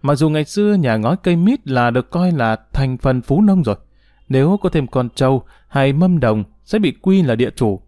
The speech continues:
Lão Doãn tự hào vì ngôi nhà do mình tự vẽ kiểu, khỏi cần học qua trường lớp gì.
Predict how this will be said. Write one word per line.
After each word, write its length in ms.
Lão 240
Doãn 240
tự 160
hào 300
vì 180
ngôi 240
nhà 260
do 140
mình 220
tự 240
vẽ 180
kiểu, 340
khỏi 220
cần 260
học 200
qua 220
trường 240
lớp 160
gì. 220